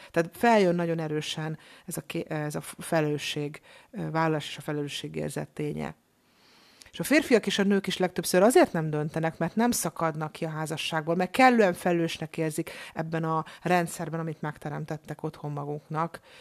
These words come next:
Felelősnek érzik magukat. Felelősséget éreznek nem csak a gyerekeik iránt, hanem a párjuk iránt is, aki otthon van, és úgy gondolják, hogy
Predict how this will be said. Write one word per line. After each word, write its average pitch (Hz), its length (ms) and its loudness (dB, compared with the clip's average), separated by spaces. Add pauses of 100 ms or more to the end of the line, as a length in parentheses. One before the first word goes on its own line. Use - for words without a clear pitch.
(180)
Felelősnek 160 500 0
érzik 156 240 -6
magukat. 151 380 -8
Felelősséget 190 640 4
éreznek 170 600 2 (720)
nem 185 140 2
csak - 140 -4
a 180 40 2
gyerekeik 170 640 2
iránt, 160 420 -2
hanem 165 300 -2
a 165 40 -2
párjuk 170 480 -2
iránt 151 320 -8
is, 147 120 -10
aki - 180 -10
otthon 160 320 -4
van, 202 120 2
és 196 140 2
úgy 269 200 2 (440)
gondolják, 185 720 8
hogy 185 340 0